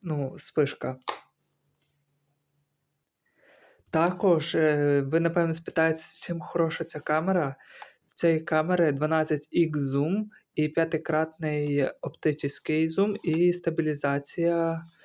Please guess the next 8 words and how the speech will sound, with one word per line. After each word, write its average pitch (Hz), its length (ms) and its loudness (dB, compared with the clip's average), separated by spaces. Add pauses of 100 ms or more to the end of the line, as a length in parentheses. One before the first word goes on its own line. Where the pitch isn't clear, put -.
(180)
стабілізація 151 800 0
є, 131 120 0
так. 135 300 -2 (340)
Тут 185 300 0
є 160 420 2
рычажок, 156 960 0 (120)
е, 139 400 0 (260)
фокусировки, 160 1000 0